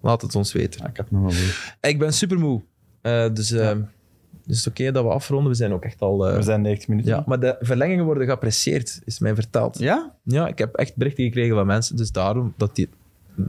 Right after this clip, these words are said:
Speaker 1: in
Speaker 3: Maar niet
Speaker 1: vol
Speaker 3: door het
Speaker 1: geraakt.
Speaker 3: personeel.
Speaker 2: <laughs> Niet s'nachts,
Speaker 1: Maar
Speaker 2: jongens,
Speaker 1: het wordt
Speaker 2: niet
Speaker 1: niet geapprecieerd
Speaker 2: s'nachts.
Speaker 1: door het personeel.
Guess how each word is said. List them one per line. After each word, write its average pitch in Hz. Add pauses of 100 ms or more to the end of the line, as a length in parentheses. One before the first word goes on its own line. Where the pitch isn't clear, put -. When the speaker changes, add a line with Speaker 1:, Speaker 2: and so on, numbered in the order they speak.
(120)
Speaker 1:
in 110
Speaker 3:
Maar 117
niet 110
Speaker 1:
vol 117
Speaker 3:
door 120
het 131
Speaker 1:
geraakt. 123
Speaker 3:
personeel. 147
Speaker 2:
<laughs> -
Niet 170
s'nachts, 135
Speaker 1:
Maar 120
Speaker 2:
jongens, 139
Speaker 1:
het 117
wordt -
Speaker 2:
niet 147
Speaker 1:
niet 143
geapprecieerd 123
Speaker 2:
s'nachts. -
Speaker 1:
door 131
het 117
personeel. 101